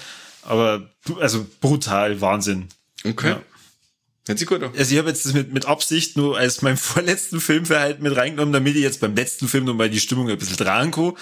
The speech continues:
Speaker 1: Den hat f-, naja, nein, ich glaub nicht, dass den einer von euch gesehen hat. Und zwar, ich hab mir Whiplash angeschaut,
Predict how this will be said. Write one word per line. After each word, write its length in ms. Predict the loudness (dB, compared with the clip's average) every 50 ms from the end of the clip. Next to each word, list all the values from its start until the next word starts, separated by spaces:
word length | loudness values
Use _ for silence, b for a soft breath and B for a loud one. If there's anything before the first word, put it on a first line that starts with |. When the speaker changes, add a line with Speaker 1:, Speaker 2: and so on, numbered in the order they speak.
| B B B B B B B
Speaker 1:
Den 180 | 0 0 0
hat 140 | 0 -2 -2
f-, 340 | -4 -8 -8 -8 -10 -12 -14 _ -20 -20 _ _ _ _ _ _ _ _
naja, 400 | 0 2 4 4 4 4 2 2 2
nein, 220 | 2 2 2 2
ich 60 | 2
glaub 160 | 0 0 0
nicht, 180 | 0 -2 0 0
dass 120 | 0 0 0
den 140 | -2 -4 -4
einer 360 | -6 -4 0 0 2 2 0
von 160 | -2 0 0
euch 120 | 0 0 0
gesehen 240 | -2 -2 -2 0 2
hat. 160 | 0 0 0
Und 140 | -2 -4 -2
zwar, 160 | 0 2 2 2
ich 60 | 2
hab 100 | 0 0
mir 160 | 0 0 2
Whiplash 540 | 2 0 0 0 0 2 2 2 0 -2 -2
angeschaut, 560 | -4 -4 -2 0 2 2 2 0 -2 -8 -14